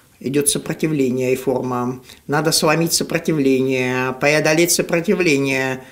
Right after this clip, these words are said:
Вообще возникает вопрос, с кем вы воюете-то? С учительским сообществом, с народом, со страной.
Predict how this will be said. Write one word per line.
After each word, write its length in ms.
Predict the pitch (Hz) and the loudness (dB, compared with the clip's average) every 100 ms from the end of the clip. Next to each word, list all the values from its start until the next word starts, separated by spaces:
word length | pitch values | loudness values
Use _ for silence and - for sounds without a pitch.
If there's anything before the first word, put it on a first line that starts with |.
| - _ _ | -20 _ _
Вообще 220 | - 143 | -6 -4
возникает 280 | 147 160 143 | -4 -6 -6
вопрос, 160 | 131 - | -4 -4
с 100 | - | -2
кем 360 | - 226 214 - | 2 2 0 -4
вы 220 | - 165 | -10 -6
воюете-то? 600 | 170 247 208 120 - 127 123 - _ _ _ - - _ _ - | 0 2 2 0 -8 -14 -14 -14 _ _ _ -20 -20 _ _ -8
С 440 | - - 127 123 | -4 -2 -2 -2
учительским 580 | 127 - 226 220 - 147 | -2 0 2 2 0 0
сообществом, 1120 | - 123 123 143 139 - - - 139 139 135 | 0 2 4 4 4 0 -4 -4 -2 -2 -4
с 200 | - - | -2 2
народом, 880 | 196 185 135 147 156 151 143 143 156 - - - | 4 4 4 4 4 2 2 2 0 -6 -14 0
со 180 | - | 2
страной. 920 | - - 196 170 156 160 165 160 160 | 4 4 4 4 4 4 4 4 2